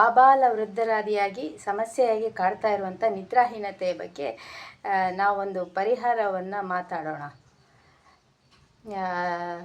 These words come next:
ಬಹಳಷ್ಟು ಜನ ನಿದ್ದೆ ಮಾತ್ರೆಯನ್ನ ತಗೊಳ್ತಾರೆ, ಯೋಗ ಕ್ಲಾಸಿಗೆ ಹೋಗ್ತಾರೆ, ಆ, ಚಡ್ಪಡಿಸ್ತಾರೆ ನಿದ್ದೆ ಮಾಡೋಕ್ಕಾಗದೆ, ಬಹಳ ಕಷ್ಟಪಡ್ತಾರೆ. ಸರಿಯಾಗಿ ನಿದ್ದೆ ಇಲ್ಲ ಅಂದ್ರೆ ಅದು ಲೈ-, ಇಡೀ ದಿನ ಹಾಳಾಗತ್ತೆ, ಯಾವುದಕ್ಕೆ ಮೂಡ್ ಇರೋದಿಲ್ಲ, ಆ, ಮೈಂಡ್ ಸರಿಯಾಗಿ ಕೆಲಸ ಮಾಡೋದಿಲ್ಲ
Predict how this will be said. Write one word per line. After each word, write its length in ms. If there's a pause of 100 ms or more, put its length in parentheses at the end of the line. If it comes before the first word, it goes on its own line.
(640)
ಬಹಳಷ್ಟು 340
ಜನ 200
ನಿದ್ದೆ 300
ಮಾತ್ರೆಯನ್ನ 460
ತಗೊಳ್ತಾರೆ, 720
ಯೋಗ 240
ಕ್ಲಾಸಿಗೆ 500
ಹೋಗ್ತಾರೆ, 680 (480)
ಆ, 220 (120)
ಚಡ್ಪಡಿಸ್ತಾರೆ 800
ನಿದ್ದೆ 240
ಮಾಡೋಕ್ಕಾಗದೆ, 680
ಬಹಳ 320
ಕಷ್ಟಪಡ್ತಾರೆ. 1000 (680)
ಸರಿಯಾಗಿ 340
ನಿದ್ದೆ 300
ಇಲ್ಲ 240
ಅಂದ್ರೆ 320
ಅದು 360
ಲೈ-, 560
ಇಡೀ 560
ದಿನ 160
ಹಾಳಾಗತ್ತೆ, 800 (120)
ಯಾವುದಕ್ಕೆ 440
ಮೂಡ್ 240
ಇರೋದಿಲ್ಲ, 360
ಆ, 460
ಮೈಂಡ್ 560
ಸರಿಯಾಗಿ 440
ಕೆಲಸ 400
ಮಾಡೋದಿಲ್ಲ 480